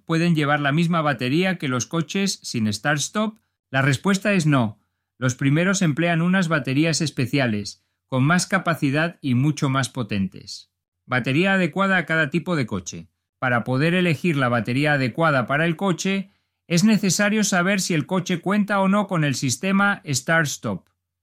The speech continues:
Consultar el manual del vehículo o hacer caso de las recomendaciones oficiales del fabricante del automóvil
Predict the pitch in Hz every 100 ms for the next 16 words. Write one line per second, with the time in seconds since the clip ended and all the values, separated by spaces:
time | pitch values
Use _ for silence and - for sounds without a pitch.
0 | _ _ _ _ 156 151 156 139 185 202
1 | 196 180 180 185 180 175 180 214 214 214
2 | 214 214 - 143 147 135 185 165 196 190
3 | 170 139 139 123 127 135 131 127 123 180
4 | 185 190 185 170 143 180 185 147 110 120
5 | 113 123 120 110 170 165 165 156 156 165
6 | 165 190 185 196 233